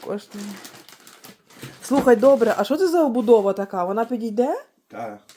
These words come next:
Speaker 1: Точно?
Speaker 2: Вона от сюди стане. От
Speaker 1: Сюди?
Speaker 2: сюди, от сюди.
Speaker 1: Ага. Бо я думала, що ще сюди має йти обудова.
Speaker 2: Ні, то з боків буде. Це просто сюди з-, воно закриє ту штуку і все, щоб
Speaker 1: Мгм.
Speaker 2: можна було відкрити.
Speaker 1: Ага, ясно.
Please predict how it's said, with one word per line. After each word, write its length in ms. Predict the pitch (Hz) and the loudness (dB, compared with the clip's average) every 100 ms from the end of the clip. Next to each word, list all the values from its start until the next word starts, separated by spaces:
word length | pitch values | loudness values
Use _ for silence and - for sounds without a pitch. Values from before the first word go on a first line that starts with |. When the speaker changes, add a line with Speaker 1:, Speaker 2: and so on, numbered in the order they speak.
| _ _ _ | _ _ _
Speaker 1:
Точно? 580 | 208 262 - 392 294 214 _ | -4 -4 -4 -8 -8 -10 _
Speaker 2:
Вона 220 | 101 104 | -18 -14
от 160 | 123 120 | -14 -14
сюди 280 | 113 123 113 | -18 -16 -16
стане. 280 | - 110 98 _ _ _ _ - | -20 -20 -20 _ _ _ _ -12
От 60 | |
Speaker 1:
Сюди? 220 | 220 208 294 | -4 -2 0
Speaker 2:
сюди, 160 | 392 - - | -2 -6 -18
от 140 | 113 | -18
сюди. 200 | 120 113 104 _ _ | -16 -18 -18 _ _
Speaker 1:
Ага. 520 | - 196 214 226 202 190 _ _ _ _ - - | -12 -10 -8 -8 -10 -14 _ _ _ _ -16 2
Бо 80 | 202 | 4
я 60 | |
думала, 220 | 240 247 | 4 4
що 120 | 254 247 | 2 0
ще 120 | 233 | -2
сюди 220 | 233 247 | -2 0
має 300 | 359 427 285 | 2 2 0
йти 180 | - 196 | 0 -2
обудова. 380 | 175 175 170 160 165 | -2 -4 -4 -2 -4
Speaker 2:
Ні, 60 | 170 | -6
то 120 | 131 | -8
з 40 | |
боків 380 | 110 127 156 160 | -8 -12 -10 -10
буде. 360 | 113 95 87 82 _ _ _ - | -10 -12 -12 -16 _ _ _ -16
Це 60 | 117 | -12
просто 420 | 143 190 202 156 | -6 -6 -6 -12
сюди 480 | 139 127 151 156 147 _ | -12 -6 -4 -4 -8 _
з-, 120 | 107 110 _ 110 | -20 -20 _ -16
воно 280 | 123 135 123 | -12 -10 -10
закриє 600 | 135 147 185 202 165 165 _ _ | -10 -10 -10 -10 -10 -18 _ _
ту 140 | 143 | -20
штуку 380 | 139 156 147 139 | -18 -18 -16 -14
і 40 | 131 | -14
все, 80 | |
щоб 280 | - 190 185 | -8 -6 -4
Speaker 1:
Мгм. 60 | 226 | -2
Speaker 2:
можна 180 | 247 202 | 0 -2
було 280 | 170 165 147 | -6 -10 -12
відкрити. 680 | 147 - 151 147 143 - 185 | -16 -16 -14 -12 -14 -16 -10
Speaker 1:
Ага, 400 | 214 220 220 190 | -8 -6 -6 -8
ясно. 440 | 185 190 185 - | -8 -10 -12 -16